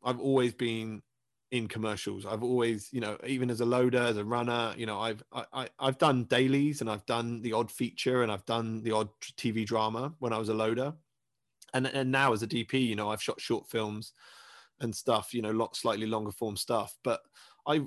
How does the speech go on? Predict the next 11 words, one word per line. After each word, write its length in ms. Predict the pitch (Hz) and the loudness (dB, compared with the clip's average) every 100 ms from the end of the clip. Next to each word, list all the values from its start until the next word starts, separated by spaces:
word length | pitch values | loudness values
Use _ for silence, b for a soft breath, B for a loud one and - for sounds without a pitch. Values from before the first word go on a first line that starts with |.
| - | -6
I, 80 | 85 - _ _ _ _ | -16 -16 _ _ _ _
it's 160 | 120 - | -8 2
weird 260 | 131 127 - | 4 4 2
to 60 | |
say 260 | - 127 123 | 2 4 4
because 240 | 104 110 | 2 0
I 80 | 117 | 0
do 240 | 110 131 127 | 2 2 2
kind 240 | 127 120 | 2 0
of 100 | 110 | 0
like, 340 | 117 - - | -2 -2 -6